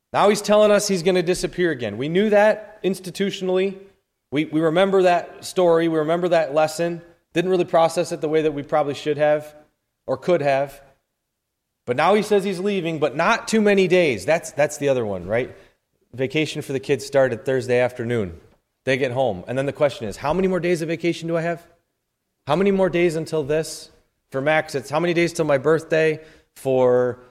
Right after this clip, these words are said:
you know, most of them, it's for how many more days till my birthday? How many more days until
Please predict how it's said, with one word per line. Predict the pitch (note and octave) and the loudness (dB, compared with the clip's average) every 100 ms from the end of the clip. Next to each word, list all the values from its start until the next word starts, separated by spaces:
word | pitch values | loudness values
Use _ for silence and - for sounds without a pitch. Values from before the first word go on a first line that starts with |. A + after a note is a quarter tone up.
| _ _ _ _ _ _ _ _ _ D3+ | _ _ _ _ _ _ _ _ _ -8
you | C#3+ | -2
know, | A#2+ B2+ | 0 0
most | C3+ C3+ - | 0 0 -2
of | |
them, | G2+ G2 | -4 -4
it's | - | -6
for | A2 F#2+ G2 | -4 -4 -2
how | A2+ | -4
many | A2+ | -4
more | G#2+ | -2
days | G2+ G2 | 0 -2
till | - | -4
my | G2 | -8
birthday? | F2 G2+ - F2 | -6 -8 -6 -4
How | D#3 | 0
many | G#3+ | 2
more | G#3+ G3+ | 4 4
days | F#3+ G3 E3+ | 6 6 4
until | D3+ D3 - E3 D#3 | -2 -4 2 4 4